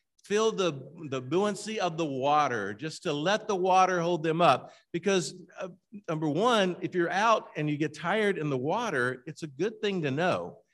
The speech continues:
It's a good thing to know to float, that you don't have to keep flailing and you don't have to keep kicking and you don't have to keep fighting against the water.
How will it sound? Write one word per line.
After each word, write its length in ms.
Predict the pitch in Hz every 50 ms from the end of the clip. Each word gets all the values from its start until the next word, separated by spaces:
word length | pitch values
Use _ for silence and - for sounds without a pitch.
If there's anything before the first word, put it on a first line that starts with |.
| _ _ _ _ _ _
It's 80 | -
a 40 | 147
good 260 | 123 123 170 220 233 -
thing 220 | 233 226 220 208
to 80 | 185 170
know 300 | 170 185 180 160 135 123
to 140 | 127 139
float, 540 | 120 - - 190 190 175 127 98 90 - - - _ _ _ _ _ _ _ _ _ -
that 140 | 135 139
you 120 | 139 147 147
don't 200 | 160 190 214 208
have 160 | 214 208 208
to 60 | 208 -
keep 220 | - 220 202 -
flailing 680 | - - 185 185 170 185 180 185 190 190 185 185 175 147
and 120 | 120 110
you 60 | 107
don't 220 | 113 139 160 175 185
have 180 | 185 185 185
to 60 | 196 185
keep 260 | - 202 202 180 _ _ _ _ _ _ _ _ -
kicking 400 | - 196 190 196 208 190 190 185
and 140 | 165 131 120
you 80 | 120
don't 180 | 120 151 170 185
have 160 | 190 185 180
to 60 | 190
keep 240 | - - 202 180 -
fighting 380 | - 185 180 185 190 185 180 185
against 340 | 180 170 190 180 185 - 185
the 80 | 185
water. 580 | 170 170 170 175 175 170 180 175 170 175 180